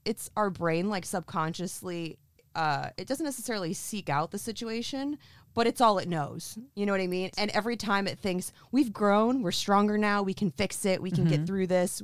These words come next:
Speaker 1: we're better now." And the end result is your subconscious still makes the decisions for you, and the result is always gonna be the same.
Speaker 2: Yeah.
Speaker 1: You know, like, it's always still gonna be a trauma response until you've, like, dealt with it.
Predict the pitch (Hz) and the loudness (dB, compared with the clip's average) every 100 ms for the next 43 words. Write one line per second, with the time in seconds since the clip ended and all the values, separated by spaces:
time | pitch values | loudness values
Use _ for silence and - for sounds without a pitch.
0 | - 175 156 190 180 180 175 175 170 - | -4 -4 2 2 4 2 0 0 -2 -10
1 | - - 214 208 180 180 - _ - - | -20 -4 -2 -2 -6 -20 -20 _ -8 0
2 | 226 220 190 180 180 185 165 - 180 196 | 2 4 4 2 2 -2 -2 -4 -4 -2
3 | 185 - 160 160 185 202 190 185 202 208 | -4 -4 -4 -4 -6 -6 -6 -8 -8 -8
4 | 208 214 214 233 233 247 254 - 185 185 | -6 -6 -6 -6 -2 -2 -2 -4 -2 0
5 | 180 170 165 160 165 156 156 156 143 143 | 2 0 -2 0 0 0 0 0 0 -2
6 | 135 143 - 180 147 131 127 196 202 190 | -2 -4 4 6 6 4 0 2 4 2
7 | - 208 220 214 - 208 196 185 170 160 | 0 2 4 4 2 0 0 0 0 2
8 | 180 160 147 156 165 143 156 143 156 147 | 2 4 2 0 0 0 0 0 0 0
9 | 143 151 143 135 147 117 107 151 - | -2 -4 -6 -4 -6 -4 -6 -8 -8